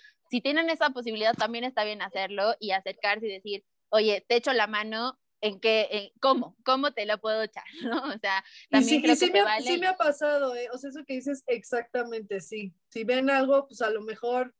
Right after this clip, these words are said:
Speaker 2: con el simplemente hecho de preguntarle, haces la gran diferencia. Y, y sí, como mamá, de repente dices, "Híjole, que se acerque una persona amable", porque también hay mucha gente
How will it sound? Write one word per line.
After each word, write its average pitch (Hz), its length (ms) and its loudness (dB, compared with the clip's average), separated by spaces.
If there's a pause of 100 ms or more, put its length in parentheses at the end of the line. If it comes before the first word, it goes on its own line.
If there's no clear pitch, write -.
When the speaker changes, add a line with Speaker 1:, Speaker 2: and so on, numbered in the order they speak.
(800)
Speaker 2:
con 240 200 0
el 247 120 -2
simplemente 277 520 2
hecho 277 160 0
de 262 100 2
preguntarle, 233 800 -2
haces 226 320 -6
la 208 140 -4
gran 196 180 -2
diferencia. 190 640 -6
Y, 185 260 -10
y 208 180 -6
sí, 311 220 0
como 202 280 2
mamá, 208 260 2
de 247 120 4
repente 214 360 0
dices, 202 240 -8
"Híjole, 202 340 0
que 190 100 -2
se 190 100 -2
acerque 220 360 4
una 254 220 0
persona 208 380 -4
amable", 214 400 0
porque - 180 -16
también 277 300 0
hay 311 60 -4
mucha 294 280 0
gente 240 320 -4